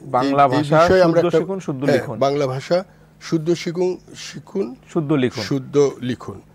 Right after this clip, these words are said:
Speaker 2: এই বিষয়ের উপরে এই, এবার আমরা একটা বই নিয়ে যাচ্ছি। এটা নিয়ে একটা বিভ্রান্তি আছে। আসলে আমরা, আমরা যখ-, যখন এই, এখানে বাংলা ভাষায় বইগুলো প্রকাশ করি, দেখি যে আমরা বাংলা বানানের একটা সমতা রক্ষা করতে পারি না। আমি মনে করি আম-, এই বইটি খুবই গুরুত্বপূর্ণ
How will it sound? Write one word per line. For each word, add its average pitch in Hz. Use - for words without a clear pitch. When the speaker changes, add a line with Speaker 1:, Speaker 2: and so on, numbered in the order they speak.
Speaker 2:
এই 143
বিষয়ের 156
উপরে 170
এই, 131
এবার 120
আমরা 117
একটা 113
বই 110
নিয়ে 110
যাচ্ছি। 196
এটা 139
নিয়ে 139
একটা 131
বিভ্রান্তি 123
আছে। 101
আসলে 139
আমরা, 139
আমরা 123
যখ-, 135
যখন 127
এই, 123
এখানে 120
বাংলা 120
ভাষায় 110
বইগুলো 123
প্রকাশ -
করি, 123
দেখি 127
যে 135
আমরা 131
বাংলা 131
বানানের 147
একটা 131
সমতা 151
রক্ষা 127
করতে 110
পারি 98
না। 98
আমি 143
মনে 151
করি 151
আম-, 139
এই 135
বইটি 131
খুবই 147
গুরুত্বপূর্ণ 127